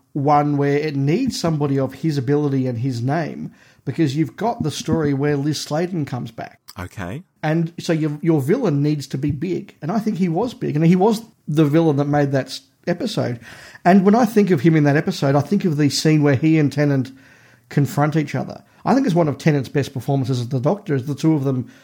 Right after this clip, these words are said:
Speaker 1: circle each other and just eye off each other and everything. I think it's a wonderful performance.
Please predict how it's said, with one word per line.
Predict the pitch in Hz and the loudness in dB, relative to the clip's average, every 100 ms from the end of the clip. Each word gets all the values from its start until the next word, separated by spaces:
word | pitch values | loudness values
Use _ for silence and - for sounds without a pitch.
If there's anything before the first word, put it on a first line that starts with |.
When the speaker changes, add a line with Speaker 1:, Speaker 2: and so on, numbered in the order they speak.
| _ _ | _ _
Speaker 1:
circle | - - - 151 156 147 | -14 -4 2 2 4 0
each | 135 135 | 0 -2
other | 113 117 101 - | -6 -6 -10 -10
and | 123 120 | -10 -8
just | 135 139 - - _ _ _ - | -8 -8 -12 -20 _ _ _ -2
eye | 135 | 0
off | 139 139 | 0 0
each | 147 139 | -2 -2
other | 127 123 127 | -6 -6 -6
and | 131 | -6
everything. | 131 160 | -8 -6
I | 220 | -4
think | 294 | -4
it's | 254 | -2
a | |
wonderful | 214 165 226 220 185 | 0 2 0 0 -4
performance. | 151 - 160 156 127 - - | -8 -6 -2 -2 -4 -12 -16